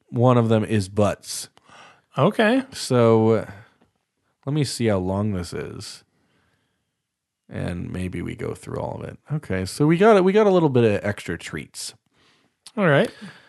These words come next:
Speaker 1: Uh, and I'm gonna go through this quickly 'cause there's so many of them. The penis
Speaker 2: Yeah.
Speaker 1: one we'll go through slowly and groan as we always do.
Speaker 2: Yes.
Speaker 1: Um, so this is ear.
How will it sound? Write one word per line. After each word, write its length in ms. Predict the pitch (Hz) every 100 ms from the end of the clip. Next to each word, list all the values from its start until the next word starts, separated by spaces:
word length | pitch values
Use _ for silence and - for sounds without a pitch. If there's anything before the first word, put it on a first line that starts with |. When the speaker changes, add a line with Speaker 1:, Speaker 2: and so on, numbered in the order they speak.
| _ _
Speaker 1:
Uh, 260 | 101 95 95
and 100 | 101
I'm 120 | 131
gonna 140 | 147 127
go 200 | 127 104
through 240 | - 95
this 120 | 87
quickly 500 | - - 107 - 85
'cause 180 | 73 107
there's 160 | 90 71
so 180 | - -
many 240 | 127 123
of 140 | - 123
them. 160 | -
The 100 | 110
penis 380 | 113 185 170 143
Speaker 2:
Yeah. 80 | 143
Speaker 1:
one 200 | 127 117
we'll 120 | 104
go 180 | 113 107
through 160 | 110
slowly 480 | 101 - 120 110 110
and 120 | 104
groan 300 | 107 117 117
as 140 | 117 101
we 160 | 110
always 260 | 104 113 107
do. 280 | 120 120 127
Speaker 2:
Yes. 420 | 143 117 - - - - - _
Speaker 1:
Um, 640 | 110 107 104 101 101 101 - _ _ _ _ -
so 160 | - 139
this 200 | 143 127
is 120 | 113 _
ear. 400 | 180 120 78